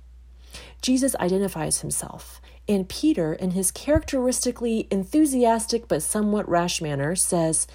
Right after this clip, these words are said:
"Jesus, if it's really you, command me to come on the water." Jesus says one word, "Come."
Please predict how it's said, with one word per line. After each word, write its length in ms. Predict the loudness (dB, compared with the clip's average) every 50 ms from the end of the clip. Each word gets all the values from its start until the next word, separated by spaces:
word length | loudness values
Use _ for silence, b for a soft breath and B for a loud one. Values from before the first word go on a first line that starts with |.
| B B B B B B B
"Jesus, 640 | -2 0 2 2 2 2 0 -2 -6 -8 -8 -8 -6 -4
if 140 | -4 -2 -2
it's 180 | -2 0 0
really 240 | 0 0 0 0 -2
you, 440 | -2 -2 0 2 2 2 2 0 0
command 420 | -2 -2 0 0 0 0 0 -2
me 100 | -2 0
to 80 | -2 -2
come 240 | -2 -4 -6 -6 -4
on 80 | -4
the 80 | -2 -2
water." 540 | -2 -2 -2 -4 -4 -4 -4 -6 -8 -10 -16 -20 -20 B B B B B B B B B B B B B B
Jesus 340 | -4 -2 -2 0 0 0 0
says 280 | 0 -2 -2 -4 -4 -4
one 280 | -2 0 0 0 0
word, 360 | -2 -2 -4 -6 -8 -12 -16 -20 -20 -20 -20 -20 -20 -20 -20 -16 -12
"Come." 460 | -6 -2 0 0 0 0 -4 -8